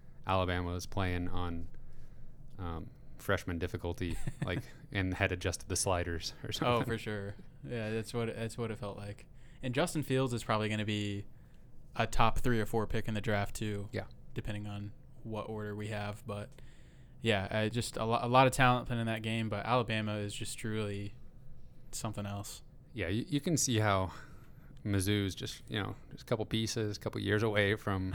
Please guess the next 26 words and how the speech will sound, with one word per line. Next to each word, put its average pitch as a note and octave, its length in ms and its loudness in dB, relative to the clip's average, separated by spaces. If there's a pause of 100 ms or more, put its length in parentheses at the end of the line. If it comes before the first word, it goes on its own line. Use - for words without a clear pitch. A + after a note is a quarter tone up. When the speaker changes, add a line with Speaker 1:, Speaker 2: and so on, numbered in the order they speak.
Speaker 2:
<laughs> B2+ 100 2
Speaker 1:
competing G2+ 340 4
Speaker 2:
Just F#2+ 140 6
Speaker 1:
at - 80 8
Speaker 2:
a - 20 6
Speaker 1:
that G2 60 0
Speaker 2:
couple G2+ 40 2
Speaker 1:
level. G2 160 4
Speaker 2:
pieces, G#2+ 320 -4
yeah. G#2+ 140 -2
Speaker 1:
Yeah. G2+ 180 0 (720)
Speaker 2:
Well, G3 240 6 (260)
M-, D3+ 80 2
Mizzou D3+ 300 2 (580)
put D#3 160 4
up E3+ 140 2
a D#3+ 60 6 (320)
decent D3+ 340 4
fight E3+ 380 4
against A2+ 340 -2
Alabama G#2 480 0
in G2+ 140 -2
the G#2+ 80 0
standards A2 440 0
of, G#2 460 -4
of G#2 400 -4